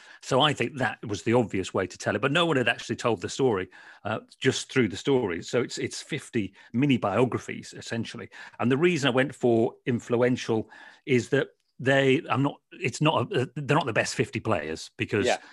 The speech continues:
Speaker 1: that's an eternal debate that you'll never
Speaker 2: <laughs>
Speaker 1: solve. Uh, and then I'd have people shouting at me for putting Megan Rapinoe in <laughs> because, you know, she's not as good as Lionel Messi. Yeah, okay, I know she's not as good as Lionel
Speaker 2: Not as good as
Speaker 1: Messi.
Speaker 2: Mia Hamm.
Speaker 1: Yeah,
Speaker 2: Maybe
Speaker 1: yeah,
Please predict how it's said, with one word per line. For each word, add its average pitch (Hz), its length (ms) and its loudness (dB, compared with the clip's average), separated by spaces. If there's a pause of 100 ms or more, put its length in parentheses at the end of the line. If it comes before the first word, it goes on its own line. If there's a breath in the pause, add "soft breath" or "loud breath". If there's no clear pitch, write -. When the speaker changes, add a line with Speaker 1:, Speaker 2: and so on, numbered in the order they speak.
(220 loud breath)
Speaker 1:
that's 117 440 -4
an 104 160 0
eternal 113 560 0
debate 107 400 -2
that - 100 -4
you'll 110 160 -2
never 104 480 0
Speaker 2:
<laughs> - 40 -20
Speaker 1:
solve. - 560 0 (560 loud breath)
Uh, 139 240 2
and 117 180 2
then 127 220 4
I'd 107 140 2
have 113 120 0
people 117 200 0
shouting 110 400 0
at 113 100 -4
me 101 160 -2
for 107 140 -2
putting 101 400 0 (160)
Megan 113 320 0
Rapinoe 101 500 2
in 120 100 0 (100)
<laughs> - 60 -10
because, 117 380 -2
you 143 100 4
know, 160 140 0
she's 117 80 -4
not 160 160 -4
as 107 60 -6
good 151 120 -6
as 120 120 -2
Lionel 143 180 -2
Messi. 160 160 -6
Yeah, 131 200 2
okay, 117 300 -8
I 123 100 -8
know 135 120 -12
she's - 220 -16
not - 100 -10
as 123 80 -16
good 135 120 -12
as 117 100 -20
Lionel 147 140 -6
Speaker 2:
Not 147 100 6
as 127 80 0
good 156 80 6
as 151 100 4
Speaker 1:
Messi. 156 40 2
Speaker 2:
Mia 143 180 6
Hamm. 135 280 4 (480 loud breath)
Speaker 1:
Yeah, 123 280 2
Speaker 2:
Maybe 127 180 4
Speaker 1:
yeah, 127 160 4